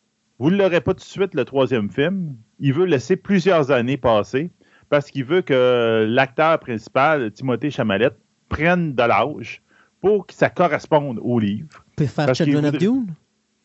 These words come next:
Speaker 1: Non, il veut faire Me-, euh, le Messiah of, of Dune, donc le Messie de Du-, de Dune,
Speaker 2: Ok.
Speaker 1: qui est, en fin de compte, le suivant sur la liste. Mais, comme il dit,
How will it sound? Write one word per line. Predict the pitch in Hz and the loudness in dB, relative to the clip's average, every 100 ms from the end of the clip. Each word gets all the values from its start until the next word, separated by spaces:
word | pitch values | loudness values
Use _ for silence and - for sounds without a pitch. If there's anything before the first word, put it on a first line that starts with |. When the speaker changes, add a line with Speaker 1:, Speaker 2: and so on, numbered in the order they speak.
| 143 | -4
Speaker 1:
Non, | 170 - 139 | -4 -4 -2
il | |
veut | 135 | -2
faire | 139 175 175 185 175 - _ _ _ - | 0 0 2 2 -2 -6 _ _ _ -16
Me-, | 131 151 | -10 -6
euh, | 131 | -4
le | 123 123 123 | -4 -4 0
Messiah | 139 143 165 165 156 | 0 0 2 2 2
of, | 123 - 120 | 0 -4 -8
of | 117 98 | -6 -6
Dune, | 95 107 95 | -4 -4 -2
donc | 95 95 | -6 2
le | 127 | 2
Messie | 131 143 - 180 | 4 2 0 0
de | 123 | 2
Du-, | 110 101 110 | 2 -2 -6
de | 98 101 | 0 2
Dune, | 104 110 160 151 - | 4 2 0 -6 -8
Speaker 2:
Ok. | 127 147 233 | -4 -4 -4
Speaker 1:
qui | - 156 | -2 2
est, | 185 165 | 2 2
en | 135 | 0
fin | 151 | 0
de | 135 | 0
compte, | 170 185 | 2 2
le | 135 139 | 2 0
suivant | - - 139 147 123 147 160 | -2 -8 -10 -8 0 2 2
sur | 147 127 120 | -2 -4 0
la | 110 | 0
liste. | 104 143 - _ 135 _ _ _ _ _ _ _ | 0 -4 -10 _ -20 _ _ _ _ _ _ _
Mais, | 135 147 180 135 | -2 0 0 0
comme | 180 185 | 0 0
il | 160 | -2
dit, | 170 208 | -6 -8